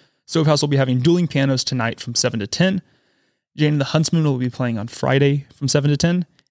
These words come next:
and the April Prendergrass Band will be playing on Saturday from seven to ten. Um, now I wanna talk about two reoccurring events, uh, that happen at Stovehouse, at the Electric Bell, and at Brewers Co-op.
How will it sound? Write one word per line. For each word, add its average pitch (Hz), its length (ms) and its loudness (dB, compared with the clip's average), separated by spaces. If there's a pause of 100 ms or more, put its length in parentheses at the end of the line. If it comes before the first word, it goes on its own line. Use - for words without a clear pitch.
(140)
and 120 180 0
the 123 180 -2
April 151 240 2
Prendergrass 131 560 -2 (200)
Band 123 340 -2
will 120 80 -4
be 120 60 -2
playing 117 240 -4
on 117 80 -4
Saturday 113 420 0
from - 160 -8
seven 110 240 -4
to 92 60 -8
ten. - 260 0 (1160)
Um, 123 300 -2
now 165 140 4
I 185 60 2
wanna 175 100 2
talk 160 80 0
about 143 380 -2 (180)
two 226 360 4
reoccurring 143 580 0
events, 127 420 0 (600)
uh, 110 200 -4
that 120 100 -2
happen 135 300 0
at - 180 -4
Stovehouse, 156 640 0 (180)
at - 300 -8
the 117 80 -4
Electric 143 340 0
Bell, 120 380 2
and 113 220 -6
at - 240 -4
Brewers 113 260 -4
Co-op. - 380 -2